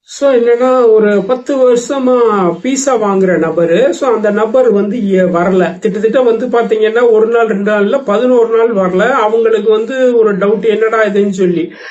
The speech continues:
அதாவது ஒரு மனிதனுக்கு டைம் எப்படி நடக்குதுன்னு பாருங்க. So அங்க இருக்க மேலதிகாரி வந்து என்னன்னா, அந்த பீஸா வந்து டெலிவரி பண்ற வந்து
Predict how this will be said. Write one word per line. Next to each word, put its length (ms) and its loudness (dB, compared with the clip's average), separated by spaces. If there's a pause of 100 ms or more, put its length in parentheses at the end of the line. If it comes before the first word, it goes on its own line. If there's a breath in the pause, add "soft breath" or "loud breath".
(160 loud breath)
அதாவது 320 2
ஒரு 120 2
மனிதனுக்கு 640 0
டைம் 280 -2
எப்படி 300 0
நடக்குதுன்னு 480 0
பாருங்க. 600 -4 (240 loud breath)
So 220 -2 (100)
அங்க 540 2
இருக்க 240 2
மேலதிகாரி 680 2
வந்து 400 0
என்னன்னா, 260 0
அந்த 380 2 (680)
பீஸா 340 0
வந்து 160 2
டெலிவரி 1500 2 (100)
பண்ற 320 0
வந்து 280 2